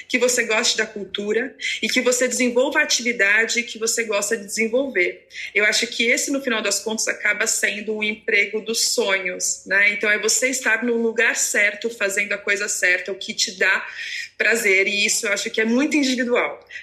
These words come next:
né? Não é à toa que a gente ali no começo da nossa carreira, a gente busca, né, uma, dentro da formação, "Poxa, o que que eu vou fazer,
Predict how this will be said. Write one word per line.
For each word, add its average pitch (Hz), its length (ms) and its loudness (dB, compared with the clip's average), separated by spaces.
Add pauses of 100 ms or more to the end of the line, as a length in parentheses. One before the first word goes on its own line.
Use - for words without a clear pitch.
né? 202 140 2
Não 226 100 -2
é 214 60 6
à 208 60 0
toa 226 260 -2
que 226 100 -4
a 220 40 -4
gente 220 220 -4
ali 202 160 2
no 226 120 -4
começo 220 320 -2
da 208 60 -2
nossa 208 220 -6
carreira, 196 300 2
a 202 40 4
gente 208 280 -4
busca, 226 480 0
né, 196 220 2
uma, 202 180 -2
dentro 202 340 0
da 202 120 0
formação, 208 680 0
"Poxa, 214 240 0
o - 40 -10
que 233 80 -8
que - 80 0
eu 226 80 2
vou 240 140 2
fazer, 214 640 0